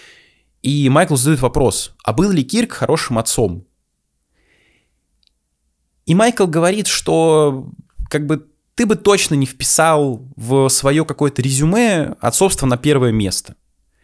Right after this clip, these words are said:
Но при этом ты мне дал какой-то бэкграунд, то есть, э, всё равно ты меня воспитывал, ещё что-то. И в этот момент камера сосредоточена на Кирке Дугласе. И ты видишь всю эту боль в глазах.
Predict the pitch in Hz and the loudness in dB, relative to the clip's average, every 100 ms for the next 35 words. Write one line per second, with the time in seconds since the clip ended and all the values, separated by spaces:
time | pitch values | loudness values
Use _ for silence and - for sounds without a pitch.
0 | _ - _ - 175 214 254 254 175 151 | _ -20 _ -2 0 2 0 2 0 -2
1 | 214 190 151 160 190 185 151 139 143 208 | 0 0 2 2 2 2 -2 -6 -4 -2
2 | 170 156 135 165 170 165 156 151 - 113 | -2 -4 0 2 2 2 2 -2 -4 -2
3 | 107 - - 113 113 110 - - 175 220 | -2 -4 -6 -6 -8 -10 -6 -2 0 0
4 | 170 151 156 135 - 180 180 131 127 127 | -2 0 2 0 -2 -4 -2 -2 -2 0
5 | 170 160 147 131 127 - - - 135 135 | -2 0 -2 -2 -4 -10 -20 -10 -2 0
6 | 202 165 156 196 254 226 - 180 185 165 | 0 0 0 2 0 -2 -2 0 0 0
7 | 147 - - 139 147 135 175 170 135 127 | 0 -4 -8 -4 -2 -2 -2 -2 -4 -4
8 | 127 151 120 107 123 107 - - - _ | -2 -2 -2 -6 -4 -4 -6 -10 -18 _
9 | _ _ - 151 208 190 - - 131 107 | _ _ -10 -4 -2 -2 -2 -4 -4 -2
10 | 135 123 95 - 98 98 104 104 95 - | 2 2 0 -6 -6 -2 -2 -2 -4 -6
11 | - | -18